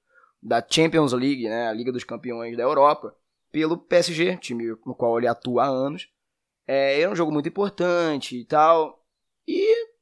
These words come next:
o pessoal resolveu dar um apoio pra ele, dar uma torcida especializada pra ele.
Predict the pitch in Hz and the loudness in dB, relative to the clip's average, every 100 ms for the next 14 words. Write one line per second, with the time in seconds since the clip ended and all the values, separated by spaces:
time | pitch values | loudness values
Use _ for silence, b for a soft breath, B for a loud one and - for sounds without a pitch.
0 | - - 202 196 190 202 185 196 190 196 | -16 -8 -4 0 0 0 -2 0 2 2
1 | 180 190 185 - 202 185 120 120 127 131 | 6 6 6 4 4 2 -4 -6 -6 -4
2 | - 156 147 151 147 151 - 156 170 135 | -6 -6 -6 -6 -8 -8 -8 -8 -6 -8
3 | 127 127 180 160 123 | -8 -6 -6 -4 -6